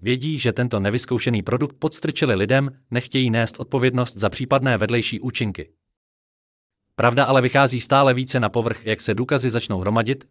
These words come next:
pravděpodobně uvidíme další úsilí o cenzuru, stejně jako příběh společnosti Pfizer, kde přiznali, že vytvořili viry covid, média a Google pohřbili.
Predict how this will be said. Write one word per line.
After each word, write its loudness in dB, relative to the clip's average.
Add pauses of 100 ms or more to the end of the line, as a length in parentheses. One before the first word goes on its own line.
pravděpodobně 0
uvidíme -2
další -2
úsilí -2
o -8
cenzuru, 0 (200)
stejně 2
jako -2
příběh -2
společnosti -2
Pfizer, 2
kde -2
přiznali, 2
že 0
vytvořili 0
viry 0
covid, 0
média 2
a -2
Google -2
pohřbili. -4